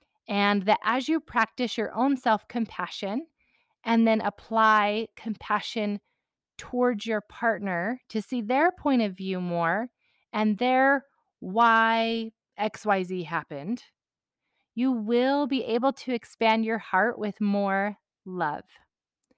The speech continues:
and ultimately find a new kind of happiness, which is a really, really beautiful thing. Thank you so much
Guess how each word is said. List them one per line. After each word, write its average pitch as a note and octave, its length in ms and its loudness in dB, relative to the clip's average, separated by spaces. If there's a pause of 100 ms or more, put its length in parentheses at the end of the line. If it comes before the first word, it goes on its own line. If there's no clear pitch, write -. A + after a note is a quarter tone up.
(320)
and A3+ 200 -4 (160)
ultimately A3 840 -2 (500)
find A3+ 680 2
a G#3+ 160 -4
new B3 340 2
kind G3+ 420 -4
of F3+ 160 -8
happiness, - 1000 -14 (360)
which A#3 180 -6
is A#3 120 -4
a A3+ 140 -2
really, C4 720 -4 (460)
really G#3 760 0 (140)
beautiful G#3+ 520 -4
thing. D#3+ 460 -8 (2250)
Thank A#3+ 200 0
you C4 120 2
so C#4 420 0
much G#3+ 640 0